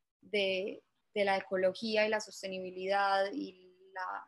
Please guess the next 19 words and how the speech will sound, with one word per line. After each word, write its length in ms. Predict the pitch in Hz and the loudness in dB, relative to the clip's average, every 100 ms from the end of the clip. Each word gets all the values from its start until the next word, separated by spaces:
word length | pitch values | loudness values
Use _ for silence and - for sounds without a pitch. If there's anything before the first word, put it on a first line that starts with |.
| _ | _
y 120 | - 185 | -10 -6
las 300 | 190 185 - | -4 -6 -6
comunidades 880 | 190 185 190 208 202 196 202 202 | -6 -4 0 4 6 6 2 -2
y, 300 | 202 185 185 | -8 -8 -10
bueno, 260 | 185 185 - | -8 -12 -6
tantas 340 | 196 190 202 - | -6 -4 -6 -4
cosas. 300 | 220 208 214 | -2 0 -2
Entonces, 500 | 208 202 220 220 - - _ _ | -4 -4 -4 -4 -12 -20 _ _
ese 400 | 254 254 285 269 | 4 8 6 6
es 160 | 269 - | 4 -2
como 220 | 262 233 | 0 0
el 100 | 208 | 0
camino 320 | 202 202 208 | -2 -2 0
de 60 | 240 | 2
la 140 | 226 | 2
revista, 760 | 208 208 214 - - 208 226 - _ _ _ _ - | 2 0 0 -2 0 0 -2 -12 _ _ _ _ -2
en 440 | 202 196 190 190 | 0 2 0 0
donde, 540 | 196 196 190 190 202 - _ _ | -2 -2 0 0 -2 -10 _ _
pues, 400 | 190 180 - | -4 -4 -8